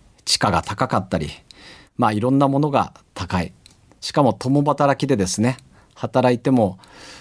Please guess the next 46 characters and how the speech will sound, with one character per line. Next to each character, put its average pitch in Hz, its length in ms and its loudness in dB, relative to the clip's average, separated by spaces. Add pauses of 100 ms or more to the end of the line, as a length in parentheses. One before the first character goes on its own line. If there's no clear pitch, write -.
(120)
そ 120 240 2
う 110 60 4
で 101 80 2
す - 180 -4
ね、 127 300 0 (100)
マ 127 200 2
ン 135 60 2
シ - 140 -4
ョ 117 40 2
ン 110 40 0
が 98 100 0
買 120 200 0
え - 20 6
る 131 100 0
か 110 120 2
ど 120 120 2
う 123 40 0
か 104 140 0
と - 140 -8 (200)
い 123 60 -6
っ 113 40 -4
た 123 200 0
ぐ 147 120 0
ら 131 100 4
い 101 80 2
マ 120 140 2
ン 120 40 0
シ 113 120 -2
ョ - 20 4
ン 98 60 4
の 92 80 2
高 113 220 -4
騰 113 180 0
も 127 320 2
相 107 180 -2
変 113 80 0
わ 113 40 4
ら 127 80 4
ず 139 140 -2
続 101 200 0
い 87 60 2
て - 80 -8
お 78 40 -2
り 73 60 -6
ま 67 120 -8
す。 - 280 -8